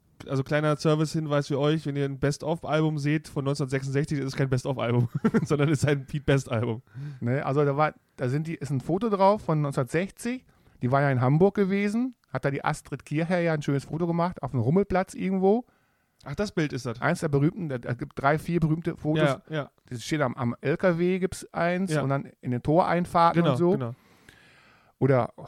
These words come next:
Speaker 2: Häus-, Häusereinfahrten.
Speaker 1: Ja, ich hab auf jeden Fall ein Bild
Speaker 2: Haustüren
Speaker 1: vor Augen.
Speaker 2: und so.
Speaker 1: Ja.
Speaker 2: Und der ist ja auch natürlich auch drauf, der Beat.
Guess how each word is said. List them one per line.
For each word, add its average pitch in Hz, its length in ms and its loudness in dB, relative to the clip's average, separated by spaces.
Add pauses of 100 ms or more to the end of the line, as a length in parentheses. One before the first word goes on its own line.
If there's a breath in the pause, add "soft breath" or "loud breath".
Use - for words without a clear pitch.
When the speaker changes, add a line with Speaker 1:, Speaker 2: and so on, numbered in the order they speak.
Speaker 2:
Häus-, 135 400 0
Häusereinfahrten. 147 1400 0
Speaker 1:
Ja, 131 100 0
ich 143 100 0
hab - 160 -4
auf 143 80 -12
jeden 170 120 -8
Fall 175 100 0
ein 156 80 -4
Bild 151 260 0
Speaker 2:
Haustüren 135 300 4
Speaker 1:
vor 175 120 6
Augen. 170 80 2
Speaker 2:
und 160 120 0
so. 160 80 2
Speaker 1:
Ja. - 220 0 (1120)
Speaker 2:
Und 117 160 -2
der 139 80 4
ist 143 60 -4
ja 147 100 0
auch 127 40 2
natürlich 127 240 0
auch 135 160 4
drauf, 160 200 -4
der 165 100 -2
Beat. 175 420 -8